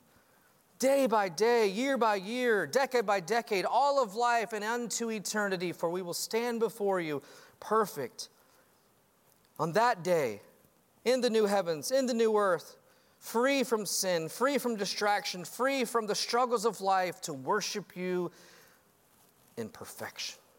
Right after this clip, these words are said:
And we long for that day. But I pray, O Lord, that, Father, we would not look at Psalm one forty-five the same way, but that we would hear your summons to personal and to corporate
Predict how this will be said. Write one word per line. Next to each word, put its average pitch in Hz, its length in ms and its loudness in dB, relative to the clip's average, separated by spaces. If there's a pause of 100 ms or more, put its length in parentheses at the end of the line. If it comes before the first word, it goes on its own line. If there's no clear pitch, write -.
(760)
And 143 80 -8
we 151 100 0
long 175 380 2
for 143 140 -12
that 113 240 -8
day. 98 260 -12 (640)
But 143 120 -2
I 185 180 2
pray, 202 420 0
O 147 140 2
Lord, 104 340 -8 (720)
that, - 140 -6
Father, 220 220 2
we 247 100 2
would 240 120 2
not 240 200 2
look 247 180 0
at 233 100 -10
Psalm 196 260 -2
one 180 140 -2
forty-five 143 760 -4 (680)
the 143 80 -6
same 139 340 -2
way, 139 300 -4 (800)
but - 100 -20
that - 80 -10
we 139 80 -8
would 151 140 -8
hear 190 340 0
your 156 200 -4
summons 135 920 -8 (480)
to - 80 -16
personal 120 580 -8 (220)
and 110 100 -20
to 107 60 -20
corporate 127 460 -6